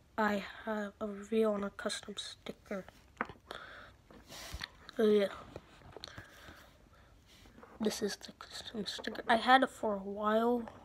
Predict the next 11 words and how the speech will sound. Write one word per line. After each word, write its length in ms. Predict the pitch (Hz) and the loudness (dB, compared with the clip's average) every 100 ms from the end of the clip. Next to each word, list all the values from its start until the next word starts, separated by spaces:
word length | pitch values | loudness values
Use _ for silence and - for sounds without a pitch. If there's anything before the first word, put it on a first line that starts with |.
| - - - | -20 -8 0
um, 320 | 208 196 185 - - - - - - | 0 0 -6 -14 -20 -20 -16 -14 -4
and 120 | 240 226 | 2 2
if 140 | 226 | 4
you 120 | 247 226 | 2 4
watch 260 | 285 285 - | 2 2 -2
Michael 300 | 240 - - | -4 -2 -4
M 140 | 214 | -4
G 220 | 214 214 214 | 0 2 2
F, 80 | - | 0
you 160 | 226 220 | -2 2
know 220 | 214 | 2